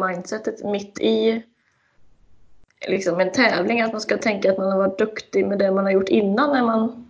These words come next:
sliter som ett djur framåt. Men det är kanske något man måste träna på också då.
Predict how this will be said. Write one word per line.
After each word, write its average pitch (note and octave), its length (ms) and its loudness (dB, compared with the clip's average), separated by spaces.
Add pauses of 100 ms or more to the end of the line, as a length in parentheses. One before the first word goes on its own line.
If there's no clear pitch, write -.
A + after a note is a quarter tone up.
(120)
sliter G3+ 440 2
som G3 180 -2
ett G3 140 0
djur F#3 280 4 (1400)
framåt. F#3+ 360 0
Men G#3 100 0
det G3+ 60 4
är G#3 80 2
kanske A#3 240 0
något G#3+ 180 0
man A#3+ 160 6
måste - 220 4 (120)
träna F#3+ 220 0
på G3 220 0
också - 220 -2
då. C4 160 0